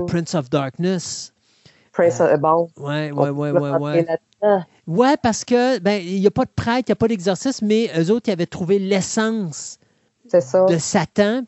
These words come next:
Speaker 1: Puis là, ben, dès que t'avais cette essence-là en toi, tu devenais possédé. Euh, oui, oui, non,
Speaker 2: Ouais.
Speaker 1: effectivement. Euh, mais c'est ça, tu sais, dans l'ensemble, ce qu'on, ce qu'on remarque dans les films de possession, c'est que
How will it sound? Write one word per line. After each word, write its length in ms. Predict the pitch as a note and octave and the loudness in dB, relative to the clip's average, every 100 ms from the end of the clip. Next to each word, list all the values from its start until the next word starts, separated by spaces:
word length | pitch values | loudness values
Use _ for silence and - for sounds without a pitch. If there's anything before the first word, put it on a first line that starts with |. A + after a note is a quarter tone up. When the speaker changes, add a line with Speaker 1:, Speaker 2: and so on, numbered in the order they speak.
| - | -6
Speaker 1:
Puis 180 | - | -4
là, 140 | D#3+ F#3 | -2 0
ben, 200 | E3 D#3 B2+ | 0 -4 -6
dès 160 | C#3 F#3 | -6 -4
que 80 | - | 0
t'avais 260 | G3+ E3 F#3 | 0 2 0
cette 200 | F3 E3 | 0 0
essence-là 460 | D#3 E3 C#3+ F3 | -2 -2 -2 -2
en 60 | D3 | 0
toi, 140 | F3+ | 0
tu 140 | - D3 | -2 2
devenais 280 | C#3+ C3+ C#3+ _ | 2 2 -2 _
possédé. 720 | D#3+ C#3 - B2+ C3 D3 D#3 C#3 | -2 0 -2 -2 0 0 0 -4
Euh, 140 | A#2 | -2
oui, 120 | B2 C#3 | 0 0
oui, 180 | D3+ | 0
non, 120 | A#2+ C3+ | 0 0
Speaker 2:
Ouais. 80 | |
Speaker 1:
effectivement. 400 | D#3 B2+ - A#2+ B2+ | 0 -2 -6 -6 -2
Euh, 440 | C#3+ A#2+ A2+ A#2 - - - - | -2 -2 -4 -8 -12 -18 -20 -4
mais 100 | G#3+ | -2
c'est 140 | - | 0
ça, 220 | - E4+ | 2 2
tu 80 | F3+ | 2
sais, 40 | C4 | 0
dans 120 | A#3 | 0
l'ensemble, 440 | B3 A#3+ E4+ F4 A3 _ _ _ _ _ E3+ | 0 0 0 -2 -6 _ _ _ _ _ -8
ce 140 | - | -2
qu'on, 220 | - G3+ | 0 0
ce 80 | D3+ | 0
qu'on 140 | A#3+ G#3+ | 2 4
remarque 280 | G#3 C4+ | 4 2
dans 120 | A3 F3+ | 2 2
les 100 | D#3 | 2
films 200 | A3 G#3 | 2 2
de 80 | |
possession, 720 | E3+ E3 D3 D3+ - F3 F3 F#3+ | 2 2 -2 -4 -4 0 0 0
c'est 220 | - D3 | -4 -6
que 460 | - D#3+ D#3 E3 | 2 4 4 0